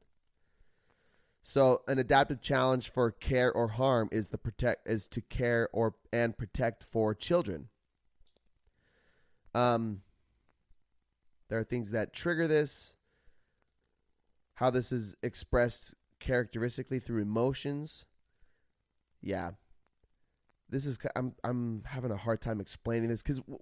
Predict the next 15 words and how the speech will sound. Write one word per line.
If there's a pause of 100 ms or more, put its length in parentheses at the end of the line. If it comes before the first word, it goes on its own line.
(120)
I
mean,
what
I'm
given
in
the,
in
the (400)
book (100)
is
a
box. (100)
It's
a,